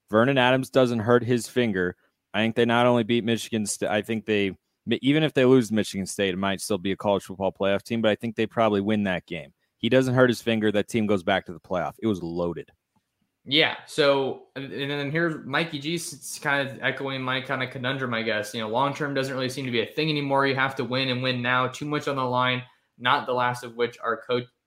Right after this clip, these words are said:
Speaker 2: uh, least of, last of which, least of which our
Speaker 1: Not the
Speaker 2: coaching
Speaker 1: least
Speaker 2: jobs.
Speaker 1: of which, yeah.
Speaker 2: Um, might, might have a little typo there, but, um, I just feel like for Oregon, yeah, you wanna win now, but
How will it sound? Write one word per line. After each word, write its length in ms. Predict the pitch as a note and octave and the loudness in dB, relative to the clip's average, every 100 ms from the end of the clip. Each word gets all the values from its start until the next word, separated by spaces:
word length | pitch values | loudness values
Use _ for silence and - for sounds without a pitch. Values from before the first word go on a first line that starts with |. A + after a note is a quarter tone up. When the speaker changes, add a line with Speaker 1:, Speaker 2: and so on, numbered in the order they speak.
| - | -8
Speaker 2:
uh, 320 | G#2+ G#2+ G2+ | -4 -2 -4
least 240 | A#2+ A#2+ A#2+ | -6 -8 -12
of, 60 | A#2+ _ | -20 _
last 220 | G#2+ C3+ | -10 -10
of 80 | C#3 | -6
which, 180 | D3+ D3+ | -6 -4
least 220 | B2 B2 | -8 -6
of 60 | C3 | -6
which 180 | C3 - | -6 -2
our 100 | A#2 | -6
Speaker 1:
Not 80 | - | 0
the 100 | C3+ | 0
Speaker 2:
coaching 180 | E2 E2+ | 2 2
Speaker 1:
least 200 | F2+ A#2+ | 4 4
Speaker 2:
jobs. 160 | F2 | 0
Speaker 1:
of 80 | D#2+ | -2
which, 180 | E2 - | -4 -2
yeah. 220 | E2+ E2+ - | 0 0 2
Speaker 2:
Um, 440 | B2 A#2 A2+ A2 | 2 4 0 -2
might, 240 | A#2 A#2 | -4 -2
might 140 | A#2 A#2 | -4 -2
have 100 | A2+ | 0
a 20 | |
little 140 | A2+ | -2
typo 240 | A2+ A2 A2 | -2 -2 0
there, 220 | G#2+ G#2+ - _ - | 0 -2 -10 _ -6
but, 380 | C3 C3 A#2 - _ | 2 4 4 -2 _
um, 320 | B2 A#2+ A2+ G#2+ | 2 2 2 2
I 100 | E3 | 2
just 160 | E3+ | 2
feel 120 | F#3 | 0
like 100 | D#3+ | 0
for 80 | C#3+ | -2
Oregon, 400 | - D#3+ E3+ C3+ | 0 0 2 -2
yeah, 160 | B2+ B2 | -4 -4
you 180 | A2+ A#2+ | -4 -4
wanna 280 | D3 F3 | -4 -2
win 180 | D3+ B2+ | -4 -4
now, 320 | A#2+ A#2 A#2 A#2 | -4 -2 -2 -2
but 220 | A2+ | -2